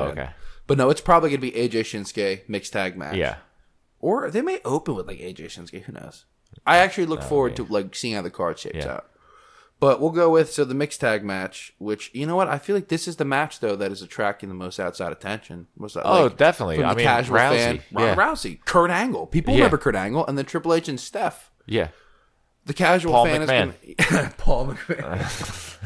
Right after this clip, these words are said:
Speaker 1: <laughs>
Speaker 2: Hunter McMahon. That's Hunter to you.
Speaker 1: <laughs>
Speaker 2: But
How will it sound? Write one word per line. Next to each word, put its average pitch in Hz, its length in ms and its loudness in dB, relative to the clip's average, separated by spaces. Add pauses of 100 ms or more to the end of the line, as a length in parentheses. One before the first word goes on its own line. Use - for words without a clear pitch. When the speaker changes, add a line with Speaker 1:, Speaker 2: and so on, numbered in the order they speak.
(260)
Speaker 1:
<laughs> - 380 -20
Speaker 2:
Hunter 117 280 -2 (120)
McMahon. 117 760 -8 (840)
That's - 160 -14
Hunter 87 280 -8
to 82 80 -16
you. 85 340 -18 (160)
Speaker 1:
<laughs> 123 840 2 (920)
Speaker 2:
But 156 380 4